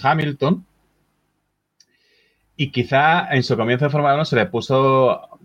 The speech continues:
más presión de la debida por el tema de ser hijo de, ¿no? Eres un hijo de un campeón y tienes que venir aquí. Pero yo creo que Rosberg, a lo largo de todos los años, ha ido haciendo muy buenas carreras.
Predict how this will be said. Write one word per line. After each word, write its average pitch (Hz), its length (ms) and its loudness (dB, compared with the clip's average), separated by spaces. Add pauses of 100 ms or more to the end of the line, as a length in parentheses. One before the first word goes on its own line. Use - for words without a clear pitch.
(120)
más 120 460 -2
presión 131 320 -2
de 131 80 0
la 127 100 4
debida 127 400 2
por 139 100 2
el 107 140 0
tema 113 240 0
de 110 120 0
ser 113 260 0
hijo 98 240 -2
de, 95 220 0 (120)
¿no? 98 100 -10
Eres 101 180 -6
un 107 100 -4
hijo 107 180 -2
de 104 60 2
un 104 80 -2
campeón 110 500 0
y 104 260 -2
tienes 104 200 -6
que - 80 -2
venir 104 160 -2
aquí. 107 220 -2 (580)
Pero 92 240 0
yo 87 220 -4
creo 175 200 -4
que 185 180 0
Rosberg, 143 500 -2 (120)
a 110 120 0
lo 101 100 2
largo 107 240 0
de 165 80 2
todos 165 180 -2
los 139 140 -2
años, 143 280 -2
ha 120 120 2
ido 131 160 0
haciendo 131 560 0
muy 110 260 -4
buenas 113 300 -2
carreras. 104 500 -2